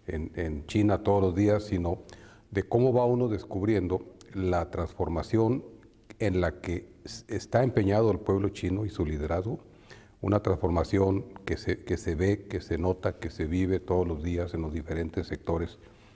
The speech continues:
de actividad. No solamente es un tema económico, es un tema de transformación social y de proyección a nivel internacional.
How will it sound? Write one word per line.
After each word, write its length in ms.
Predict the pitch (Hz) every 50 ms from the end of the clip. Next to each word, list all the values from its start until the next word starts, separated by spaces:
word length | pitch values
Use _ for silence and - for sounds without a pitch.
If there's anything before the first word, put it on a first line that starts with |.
| - - - - -
de 100 | 90 85
actividad. 520 | - - - 104 101 113 123 131 139 135 - - - - - - - - - -
No 80 | 101
solamente 480 | 98 - 110 104 104 101 104 104 98 101
es 80 | 98
un 140 | - 98 92
tema 180 | - 92 90 90
económico, 480 | 85 - 95 92 123 135 127 117 -
es 120 | 98 - -
un 100 | 104 92
tema 260 | - 98 95 104 107
de 120 | 95 85
transformación 680 | - - 85 78 - - 73 78 78 73 - 85 82 80
social 440 | - 92 82 - - 78 76 - - - - - - - - - - - _
y 160 | - 120 113
de 120 | 107 101 98
proyección 520 | - - 90 82 76 76 - - 92 92
a 80 | 92 87
nivel 300 | 85 78 78 80 78 76
internacional. 720 | 80 80 - - 71 - - - - - 78 69 - -